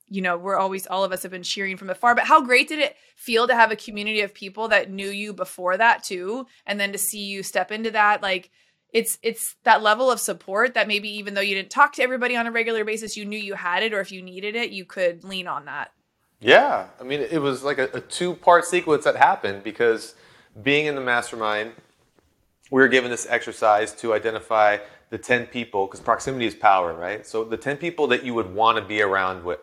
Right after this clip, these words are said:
Speaker 2: that you would wanna be in their circle. And one of the people on my list, the top person on my list was Kayla Kraft.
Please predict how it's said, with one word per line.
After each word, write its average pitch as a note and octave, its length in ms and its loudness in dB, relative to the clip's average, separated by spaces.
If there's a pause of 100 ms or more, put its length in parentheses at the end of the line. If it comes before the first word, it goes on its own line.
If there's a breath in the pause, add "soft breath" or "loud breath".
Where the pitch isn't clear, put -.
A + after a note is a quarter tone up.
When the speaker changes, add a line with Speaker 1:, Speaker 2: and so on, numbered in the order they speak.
(140)
Speaker 2:
that G#2 140 -4
you A2+ 100 -6
would G2 140 -8
wanna G#2+ 260 0
be F#2 280 -12
in G2 100 -12
their G2 100 -4
circle. - 500 -10 (480 soft breath)
And A2 260 -2
one B2 140 2
of C3 60 -4
the A#2 80 0
people B2+ 320 -6
on G#2+ 80 0
my G2+ 80 2
list, C3+ 240 4
the - 80 -10
top - 240 0
person A#2 220 -6
on G2+ 80 -10
my G2+ 80 -6
list G2 280 -6
was G2 280 -8
Kayla G#2+ 320 -2
Kraft. - 420 -4